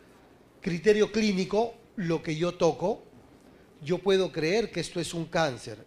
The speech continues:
Este bultito es duro, irregular, de bordes poco definidos, la radiología,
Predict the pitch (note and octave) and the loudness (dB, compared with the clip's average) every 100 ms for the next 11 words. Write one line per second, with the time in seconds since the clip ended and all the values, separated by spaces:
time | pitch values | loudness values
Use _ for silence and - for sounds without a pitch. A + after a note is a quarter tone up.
0 | - F3+ - D#3+ D3 D3 F3+ F3 D#3 D3 | -6 -6 -2 -2 -2 -6 -6 -6 -4 -6
1 | C3+ G#3 A3+ G3 F#3 - E3+ D3+ D3 C#3 | -2 -2 0 0 -2 -4 -4 -2 -2 -2
2 | C#3 F3 G3 F#3+ F#3 - - - - - | 2 4 2 0 -8 -20 -20 -20 -18 -4
3 | C#3+ D#3+ D#3 C#3+ F3 D#3 D3+ - D3 D#3 | 0 0 -2 -2 -2 0 -4 -4 -4 -2
4 | C3 A2+ - - - - - - F3+ E3+ | -4 -8 -14 -20 -20 -20 -20 -8 0 2
5 | D#3+ E3 D#3 D#3+ D#3+ - G#3 D#3+ F#3 | 2 0 0 -2 -2 -2 0 0 0